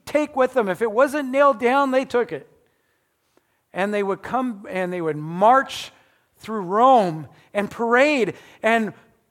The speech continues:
were victorious. And then not only that, all the people that were taken captive by the enemy, they were set free. And then all the spoils of war, as they paraded through town, they would divvy out the spoils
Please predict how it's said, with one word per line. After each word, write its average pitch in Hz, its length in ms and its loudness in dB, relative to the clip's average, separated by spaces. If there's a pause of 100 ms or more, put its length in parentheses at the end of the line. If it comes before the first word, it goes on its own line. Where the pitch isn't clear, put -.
(280)
were 190 160 -2
victorious. 240 920 4
And 233 220 -2
then 254 180 0 (400)
not 269 200 2
only 277 180 2
that, 302 340 2 (200)
all 285 340 8
the 277 380 0
people 269 420 -6
that 233 220 -6
were 214 120 -4
taken 254 520 -8
captive 254 840 0
by 254 200 4
the 233 200 -6
enemy, 247 540 -2 (1000)
they 208 100 -4
were 202 120 -4
set - 320 -8 (120)
free. 240 600 -4 (1400)
And 208 120 0
then 233 120 2
all 269 220 8
the 302 100 0
spoils 277 540 -6
of 247 120 -10
war, 285 380 2
as 240 160 0
they 240 100 -2
paraded 262 360 -6
through 247 100 -10
town, 262 240 -2
they 233 100 -2
would 208 220 -4
divvy 285 300 -4
out 277 240 2
the 240 80 -6
spoils 262 1000 -10